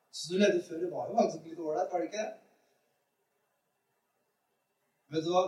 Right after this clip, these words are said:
Jo mer vi fokuserer på Jesus, det er det vi gjør her som kirke. Vi, vi, vi vil peke på Jesus.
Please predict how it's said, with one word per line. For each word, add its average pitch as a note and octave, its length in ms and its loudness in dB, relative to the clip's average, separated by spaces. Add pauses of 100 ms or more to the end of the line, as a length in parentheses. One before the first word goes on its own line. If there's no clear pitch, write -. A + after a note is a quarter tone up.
(120)
Jo E3 100 -8 (100)
mer D3+ 280 2
vi C#3+ 100 -4
fokuserer C#3 580 -4
på D3+ 120 -14
Jesus, - 340 -6
det - 80 -12
er C#3 80 -16
det C3+ 80 -10
vi C#3+ 100 -8
gjør B2 140 -12
her A#2 100 -14
som A#2+ 140 -20
kirke. C3 380 -20
Vi, D3+ 260 -20
vi, D#3+ 100 -16 (300)
vi D#3 140 -10
vil D3+ 120 -10
peke C#3+ 240 -14
på C#3 120 -14
Jesus. - 300 -10